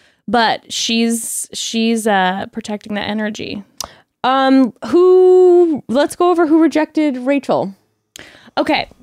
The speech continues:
Speaker 1: so
Speaker 2: <laughs>
Speaker 1: rose ceremony. So the, so the, uh, cocktail
Speaker 2: Also, by
Speaker 1: party
Speaker 2: the way,
Speaker 1: is
Speaker 2: this is, this is,
Speaker 1: canceled.
Speaker 2: by the way, I have to say, this also feels very producer egged on for these guys to reject the rose, because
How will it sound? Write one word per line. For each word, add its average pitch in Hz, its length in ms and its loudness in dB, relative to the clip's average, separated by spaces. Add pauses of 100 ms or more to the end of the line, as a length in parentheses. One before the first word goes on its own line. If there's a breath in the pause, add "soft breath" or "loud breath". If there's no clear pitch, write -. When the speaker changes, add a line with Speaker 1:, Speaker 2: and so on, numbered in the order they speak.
(120)
Speaker 1:
so 269 260 -2
Speaker 2:
<laughs> - 1600 -14
Speaker 1:
rose 339 400 0
ceremony. 240 560 0
So 277 160 -2
the, 233 240 0
so 269 220 0
the, 269 220 0
uh, 240 100 0
cocktail 311 180 0 (260)
Speaker 2:
Also, 262 40 2
by 233 100 -2
Speaker 1:
party 359 160 2
Speaker 2:
the 285 60 2
way, 262 120 2
Speaker 1:
is 202 80 0
Speaker 2:
this 339 200 0
is, 196 180 0 (100)
this - 40 0
is, 359 120 2
Speaker 1:
canceled. 240 240 0
Speaker 2:
by 285 160 2
the 247 80 0
way, 220 200 0
I 269 80 -2
have 247 220 -2
to - 60 -16
say, 165 140 -2
this 190 300 -4
also 220 240 -2
feels 180 280 -4
very 170 480 -2 (200)
producer 160 760 -4
egged 156 240 -4
on 147 240 -2
for 156 140 -6
these 147 240 -4
guys 151 260 -2
to 165 80 -4
reject 147 380 -4
the 175 80 -4
rose, 190 280 0
because 190 320 -2